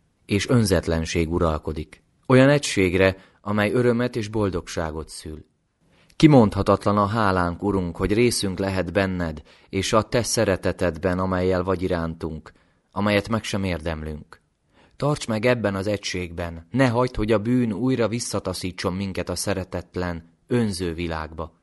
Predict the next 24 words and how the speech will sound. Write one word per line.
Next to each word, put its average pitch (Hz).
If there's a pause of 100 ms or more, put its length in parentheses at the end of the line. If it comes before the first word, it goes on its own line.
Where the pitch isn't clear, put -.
(180)
ahol 107
csak 101
széthúzás 98 (300)
és -
az 104
egymástól 98
való 87
eltávolodás 80
vár 85
ránk. 78 (600)
Segíts 147
nekünk, 90 (280)
hogy 113
azok 135
közül, 101
akik 98
még 101
rabjai 120
a 90
gonosznak, 85 (320)
minél 95
többet 110
tudjunk 90
kihalászni 87